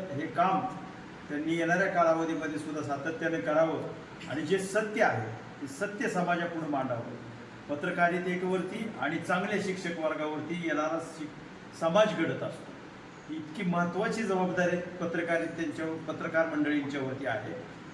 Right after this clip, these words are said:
परंतु सध्याच्या कालावधीमध्ये तसं दिसत नाही. एक विशिष्ट पद्धतीनं एखाद्या विशिष्ट प्रभावाखाली काम करण्याचं प्रमाण ह्या क्षेत्रामध्ये वाढलेलं आहे.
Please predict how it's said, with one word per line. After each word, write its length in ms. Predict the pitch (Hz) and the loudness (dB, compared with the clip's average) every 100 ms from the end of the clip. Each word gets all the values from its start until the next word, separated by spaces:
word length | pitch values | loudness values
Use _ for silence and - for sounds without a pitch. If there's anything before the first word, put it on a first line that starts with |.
| - | -8
परंतु 340 | 131 151 175 | -4 -2 -2
सध्याच्या 460 | 165 156 147 170 170 | -2 -4 -4 -4 -2
कालावधीमध्ये 880 | 156 147 156 165 156 151 147 151 - | 0 2 2 0 0 -2 -2 -2 -4
तसं 160 | - 123 | -4 -4
दिसत 340 | 123 196 196 | -2 -2 0
नाही. 260 | 131 104 104 - - - - 139 | -2 -4 -10 -14 -16 -16 -12 -6
एक 100 | 147 147 | -6 -4
विशिष्ट 380 | 143 165 - | -4 -4 -4
पद्धतीनं 560 | 180 160 160 165 170 165 | -4 -2 -2 0 0 0
एखाद्या 580 | 170 160 147 160 160 165 | -2 -2 -6 -4 -2 -2
विशिष्ट 460 | 151 - 160 - 170 165 - - - | -2 -4 -6 -4 -4 -4 -6 -12 -2
प्रभावाखाली 640 | 160 160 208 226 - 170 131 - - - | 4 6 8 8 6 2 0 -6 -10 -2
काम 180 | 156 170 | 0 0
करण्याचं 520 | 160 165 165 170 180 | 2 2 2 -2 -4
प्रमाण 440 | - 165 170 214 | 0 2 4 4
ह्या 180 | 185 180 | 4 2
क्षेत्रामध्ये 580 | 180 180 170 175 170 160 | 0 -4 -2 -2 0 0
वाढलेलं 440 | 151 127 120 127 | 2 0 0 -2
आहे. 220 | 113 110 | -2 -4